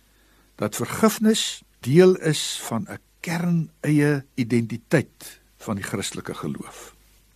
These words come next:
Ons hoef nie vreeslik diep in die evangelies te gaan delf om te weet dat vergifnis deel van die evangelie is nie. Vergifnis is deel van die blye boodskap. Nou sê Paulus,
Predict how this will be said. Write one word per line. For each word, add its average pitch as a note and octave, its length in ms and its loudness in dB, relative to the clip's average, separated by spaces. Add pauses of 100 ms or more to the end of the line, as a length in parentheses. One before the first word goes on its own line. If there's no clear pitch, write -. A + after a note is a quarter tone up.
(500)
Ons A#3 240 4
hoef - 180 2
nie C4 100 -2
vreeslik F3 420 0
diep C3 200 -2
in C#3 60 0
die C3 100 -2
evangelies A#2+ 560 -4
te A2+ 120 -8
gaan G2 240 -6
delf A2 320 -2
om G#2 140 -8
te F2 100 -8
weet F#2+ 400 -4
dat - 180 -8
vergifnis F3 720 0
deel A#2+ 440 0
van A#2 180 -6
die G#2+ 100 -4
evangelie F2+ 600 -10
is - 180 -18
nie. - 140 -20 (640)
Vergifnis G3 540 2
is C#3+ 120 -4
deel B2+ 260 4
van C3+ 140 -2
die B2 100 -4
blye F#2 340 -10
boodskap. - 520 -14 (960)
Nou D3+ 120 -2
sê - 160 -2
Paulus, G3 400 6